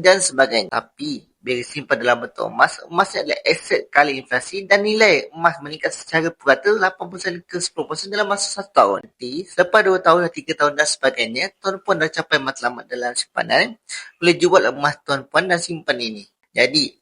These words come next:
tuan-puan, ketiga-tiga ni boleh. Cumanya, bergantung pada matlamat tuan-puan. Untuk jangka masa pendek, sesuai simpan dalam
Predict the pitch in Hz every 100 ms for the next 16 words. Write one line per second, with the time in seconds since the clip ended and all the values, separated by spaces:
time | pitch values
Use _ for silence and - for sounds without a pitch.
0 | _ _ _ _ _ - 127 120 143 -
1 | - - 175 196 190 185 185 151 147 123
2 | - - 156 165 139 123 143 190 _ 151
3 | 147 175 175 - 147 147 _ 143 143 135
4 | 110 - - 120 - - - _ _ 147
5 | 143 165 139 143 127 131 - 127 151 175
6 | - 247 - 185 170 185 160